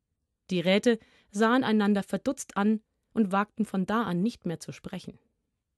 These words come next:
Der Kaiser fuhr nach einer Weile fort: „Natürlich ist die Katze stärker.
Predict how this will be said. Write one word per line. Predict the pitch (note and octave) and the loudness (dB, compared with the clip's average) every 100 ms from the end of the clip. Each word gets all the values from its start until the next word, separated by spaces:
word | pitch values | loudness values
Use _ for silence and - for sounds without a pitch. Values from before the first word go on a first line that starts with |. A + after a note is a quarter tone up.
| _ _ _ _ _ _ _ _ _ _ _ _ _ _ - | _ _ _ _ _ _ _ _ _ _ _ _ _ _ -2
Der | F#3+ | -2
Kaiser | - F#3+ F#3+ A3 B3+ C4+ | 0 2 2 4 2 0
fuhr | - C#4+ | 0 2
nach | C#4 A#3 | 2 2
einer | G#3 G#3 F#3 | -2 0 -2
Weile | E3+ F#3 | -4 -4
fort: | - - - - _ _ _ _ _ _ _ _ _ _ _ _ _ _ - | -6 -12 -12 -20 _ _ _ _ _ _ _ _ _ _ _ _ _ _ 0
„Natürlich | G3+ G#3 - A3 B3 | 2 2 2 2 2
ist | B3 - | -2 -2
die | C4 | -4
Katze | - C#4+ - D#4+ | -2 -4 -2 -6
stärker. | - E3 D3 - - | -4 -6 -8 -10 -18